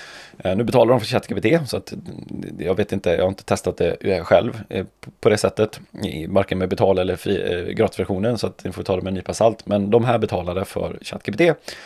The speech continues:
tjongade in datan där, började prata med datan och, och fick då resultat tillbaks. "Okej, vilka team ska vi, eh, titta på? Vad, ja, vad kan, vad ska vi göra helt enkelt? Eh, var ska jag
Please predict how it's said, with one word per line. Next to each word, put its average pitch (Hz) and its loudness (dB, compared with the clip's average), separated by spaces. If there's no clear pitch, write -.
tjongade 143 6
in 127 2
datan 117 4
där, 98 4
började 113 8
prata 104 2
med 95 -2
datan 90 -2
och, 107 0
och 92 -8
fick - -2
då 107 6
resultat 92 -2
tillbaks. 107 2
"Okej, 95 2
vilka 90 0
team 92 -2
ska - -4
vi, 87 -4
eh, 87 -8
titta - -4
på? 101 4
Vad, 90 0
ja, 87 -2
vad 95 4
kan, 92 0
vad 101 2
ska 120 0
vi 110 4
göra 98 4
helt 92 -2
enkelt? - -10
Eh, 98 -2
var 104 0
ska - 0
jag 90 4